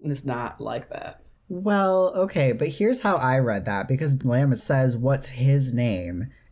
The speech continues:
Speaker 2: And then Baz is like, "Agatha," and Lamb is like, "Huh." I feel like that's Lamb being like, "I thought you were gay as hell. That's so interesting." <laughs>
Speaker 1: Mm-hmm.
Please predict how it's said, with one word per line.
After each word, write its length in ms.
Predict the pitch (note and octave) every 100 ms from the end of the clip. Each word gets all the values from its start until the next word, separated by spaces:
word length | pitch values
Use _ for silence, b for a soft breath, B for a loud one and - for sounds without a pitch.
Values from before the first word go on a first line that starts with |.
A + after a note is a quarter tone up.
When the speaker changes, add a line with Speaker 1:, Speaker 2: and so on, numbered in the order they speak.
| -
Speaker 2:
And 140 | C3+
then 120 | B2+
Baz 280 | B2 C3 C3
is 120 | B2 B2+
like, 200 | G#2+ -
"Agatha," 640 | A#2+ B2+ A#2 A2 G2 G2 G2+
and 240 | G#2+ G#2+ -
Lamb 280 | C3 B2 C#3+
is 120 | B2
like, 240 | A2 G2+ - _ _ _
"Huh." 560 | - - - D#4 A2 A2+ b b b b _
I 120 | D#3
feel 160 | G3+ A3
like 220 | G3 D3
that's 360 | D3 D3 C#3 D3+
Lamb 420 | C3+ B2 B2+ B2
being 220 | B2+ B2
like, 340 | A#2+ A#2 - - _ _ _ _ _
"I 240 | G#3 C#4 - _
thought 220 | - A#2+ C#3
you 120 | D#3
were 120 | F3
gay 240 | F3 F3 F#3+
as 140 | G#3
hell. 480 | C#4+ G3+ B2+ C3 - -
That's 280 | F3 F#3 -
so 240 | F#3 F3
interesting." 680 | F3+ - C3+ G2+ A2 C#3 C3+
<laughs> 40 | F3+ C#3 F#3
Speaker 1:
Mm-hmm. 440 | G3+ G#3 F#3+ F3